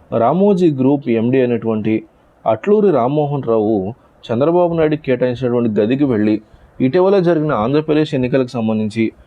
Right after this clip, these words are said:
వాళ్ళు చేసినటువంటి ఒక సర్వే ఫైల్ అందించినట్టు సమాచారం. ఈనాడు సంస్థకి ఆంధ్రప్రదేశ్లో చాలా మంచి పేరుంది. అదేవిధంగా ఏపీ మొత్తం ఈ నెట్వర్క్ వ్యాపించి ఉంది.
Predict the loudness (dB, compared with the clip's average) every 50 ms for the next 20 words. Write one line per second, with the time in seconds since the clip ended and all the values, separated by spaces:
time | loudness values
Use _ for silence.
0 | -20 -20 _ -2 0 2 2 2 0 0 0 -2 0 -2 -2 -2 -2 -2 0 -2
1 | -2 -4 -4 -4 -2 -2 0 0 0 0 0 0 0 0 0 0 -2 -4 -4 -6
2 | -6 -6 -6 -6 -6 -4 -4 -2 -2 -2 -2 -2 -4 -4 -4 -6 _ _ _ _
3 | _ _ _ _ _ _ -2 0 0 2 2 2 0 0 0 -2 -4 -4 -6 -8
4 | -6 -4 -2 -2 -2 -2 -2 -2 -2 -2 0 0 -2 -2 -4 -4 -4 -4 -4 -2
5 | -2 -2 0 0 -2 -4 -4 -6 -6 -4 -2 -2 0 0 0 -2 -2 -4 -8 _
6 | _ _ _ _ _ _ _ _ -4 -2 0 2 2 2 2 0 0 0 0 2
7 | 2 2 2 2 0 -2 -2 0 -2 -2 -2 -2 -2 0 0 -2 -2 -2 -4 -4
8 | -4 0 0 0 0 0 -2 -4 -4 -4 -4 -4 -2 -2 -2